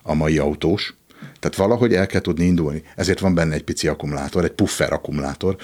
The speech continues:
ami kiszolgálja akkor is a, az autót, hogyha a cella éppen nem megy. De igen, itt vannak a problémák, az üzemanyagcellás autó jó, az üzemanyagcellás autó egyre olcsóbb, az üzemanyagcellás autó hosszú hatótávú és tiszta,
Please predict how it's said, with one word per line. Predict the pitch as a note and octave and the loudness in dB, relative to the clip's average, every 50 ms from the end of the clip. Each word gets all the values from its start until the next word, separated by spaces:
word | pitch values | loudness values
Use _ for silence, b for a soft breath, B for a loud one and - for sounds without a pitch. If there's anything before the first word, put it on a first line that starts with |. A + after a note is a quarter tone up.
| B B B B - | B B B B -2
ami | - E2+ E2 E2 | 2 2 2 2
kiszolgálja | - - F2 - F#2 D2+ C#2+ C#2+ D2+ D2 D2 D2 D2+ | 2 0 0 2 2 2 2 0 0 0 0 2 0
akkor | D#2+ D#2 - - D2 C2+ | 0 0 -2 -4 -4 -2
is | - - | -2 -4
a, | D2+ - B B B B B B | -4 -6 B B B B B B
az | - F2 | -2 0
autót, | E2+ D#2 - - - - | 0 0 0 -4 -6 -4
hogyha | - D#2 - - D#2 | -6 -6 -4 -4 -4
a | D2 | -4
cella | - - E2+ D#2 D2+ D2 | -2 -2 0 0 0 -2
éppen | D#2 D2+ - - D#2 D2+ | -2 -4 -4 -6 -6 -4
nem | D#2 D#2 D2+ | -4 -2 -2
megy. | D2 C2+ B1+ - - B B B B B B | -2 -2 -4 -6 -10 B B B B B B
De | B - A2 G2 A#2 C#3+ E3+ - - _ _ _ | B -6 0 2 2 2 2 -2 -8 _ _ _
igen, | - G#2 F2+ F2 G2 A2+ - - | -4 -2 0 2 2 2 2 -2
itt | G#2+ G2 | -4 -4
vannak | - E2 D#2+ D#2 D#2 - | -2 0 0 0 0 -2
a | E2 | -2
problémák, | - A2+ C#3 D3 C#3+ C#3 B2 A#2+ A2 - | 0 0 2 4 4 4 4 2 2 0
az | - G2 | 2 2
üzemanyagcellás | A2 G#2+ G#2 F2+ E2+ E2 D#2 D2 - - E2+ C#2+ D2 D2 - | 4 4 4 4 4 2 2 0 0 0 0 0 0 -2 -2
autó | - D2 C#2+ - D2+ - - | -4 -4 -2 -4 -6 -6 -4
jó, | - E2+ G2+ A#2+ D3 - - | 0 4 4 4 4 2 0
az | E2+ - | -2 0
üzemanyagcellás | F#2+ F#2 E2+ E2 E2 D#2+ D#2+ - - - D#2+ D2+ D2+ D2+ - - - | 2 2 2 2 2 0 -2 -4 -4 -4 -2 -2 -2 -4 -6 -8 -4
autó | - E2 D#2+ D2+ - D2 - | -2 -2 -2 0 -2 -2 0
egyre | D#2+ E2+ E2+ D#2 B1+ - | 0 0 0 0 -2 -2
olcsóbb, | - - D#2 - - - C3+ D#3 E3 D#3 - B B B B B | -2 -2 -2 -2 2 2 2 2 2 0 -6 B B B B B
az | - F2 | -2 0
üzemanyagcellás | G#2 G2+ G2+ F2+ E2+ E2+ E2 - - F2+ E2 D#2 D#2 D2+ - | 2 2 4 4 4 2 2 0 0 -2 0 0 -2 -2 -2
autó | D#2 D2 D2 - B1+ - | -2 -2 -2 -4 -4 0
hosszú | - G2+ - - - D3 | 0 0 0 2 2 2
hatótávú | A#2 G#2+ G2 - F2 D#2+ - - D2 C#2 C2+ C2+ C#2 B1 | 2 2 2 2 0 0 0 0 -2 -4 -4 -4 -4 -4
és | - - - | -4 -4 -2
tiszta, | - G#2+ - - - D#3 D#3 D#3 | -2 -2 -2 2 2 0 0 0